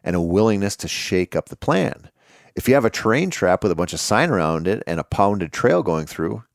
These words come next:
by all means, hunt it if the wind and the approach work in your favor.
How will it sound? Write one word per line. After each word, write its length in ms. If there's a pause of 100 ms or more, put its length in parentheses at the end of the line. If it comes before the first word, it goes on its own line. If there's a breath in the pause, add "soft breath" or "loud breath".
(380)
by 320
all 180
means, 420 (240)
hunt 240
it 120
if 120
the 100
wind 480
and 120
the 120
approach 400
work 180
in 60
your 100
favor. 460